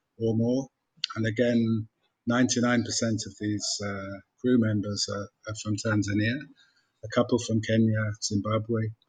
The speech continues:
So, um, I think, uh, I really have to raise my hat to these wonderful people who work so hard to ensure the, the festival goes ahead, uh, and the fire keeps burning every year.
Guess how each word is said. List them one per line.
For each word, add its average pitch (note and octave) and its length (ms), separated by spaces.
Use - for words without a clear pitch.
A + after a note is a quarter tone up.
So, A#2+ 480
um, B2 680
I A#2 100
think, C3+ 200
uh, A#2+ 420
I A#2 80
really B2+ 320
have A#2 240
to A#2+ 80
raise B2 320
my A2+ 180
hat A#2 240
to A2 240
these A2 600
wonderful A#2 500
people A2 340
who A2 160
work A2+ 220
so A2 200
hard G#2+ 300
to A2 140
ensure G#2+ 480
the, G#2+ 300
the G#2 80
festival A2 460
goes G#2+ 320
ahead, A2+ 200
uh, G#2 340
and G#2 100
the G#2 160
fire A2+ 340
keeps G#2+ 260
burning A2+ 540
every A2 240
year. A#2+ 400